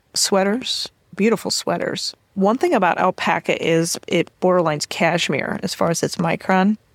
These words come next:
and then also how alpacas have to be kept. Most alpacas aren't kept in,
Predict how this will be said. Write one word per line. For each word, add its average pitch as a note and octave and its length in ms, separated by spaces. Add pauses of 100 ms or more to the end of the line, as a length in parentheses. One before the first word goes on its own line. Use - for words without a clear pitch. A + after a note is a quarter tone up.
(440)
and E3 160
then E3 100
also - 300
how D#3 260
alpacas E3 500
have - 200
to - 80
be B2 140
kept. - 640
Most E3 280
alpacas D#3 480
aren't - 180
kept - 280
in, D3 200